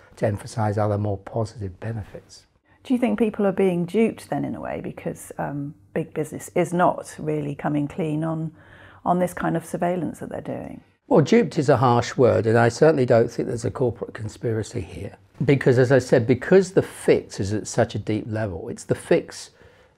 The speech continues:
Speaker 1: that enables it, enables corporations of all sorts to imagine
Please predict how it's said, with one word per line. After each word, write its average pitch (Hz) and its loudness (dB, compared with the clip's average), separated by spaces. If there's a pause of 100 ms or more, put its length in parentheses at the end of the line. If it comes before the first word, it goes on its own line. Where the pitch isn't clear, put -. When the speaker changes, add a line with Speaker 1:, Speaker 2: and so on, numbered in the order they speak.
Speaker 1:
that 113 2
enables 113 2
it, - -6 (800)
enables 117 2
corporations 110 2
of 101 -2
all 107 -2
sorts - -4
to - -2
imagine 98 0